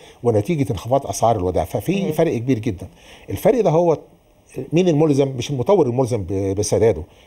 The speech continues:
Speaker 1: المالك هو الملزم، لأن المالك بيصون ملكه.
Speaker 2: صح.
Speaker 1: وبالتالي هي المشكلة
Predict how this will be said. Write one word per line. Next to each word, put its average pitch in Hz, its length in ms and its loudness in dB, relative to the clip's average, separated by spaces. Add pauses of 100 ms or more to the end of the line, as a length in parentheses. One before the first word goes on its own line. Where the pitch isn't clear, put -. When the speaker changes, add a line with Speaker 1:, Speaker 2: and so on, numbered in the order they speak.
(480)
Speaker 1:
المالك 156 680 0 (380)
هو 120 340 2
الملزم، 113 380 0 (100)
لأن 104 160 -6
المالك 131 380 0
بيصون 131 360 -2
ملكه. 131 320 -2 (340)
Speaker 2:
صح. 156 200 -10 (380)
Speaker 1:
وبالتالي 139 640 0 (320)
هي 123 160 -2
المشكلة 147 580 0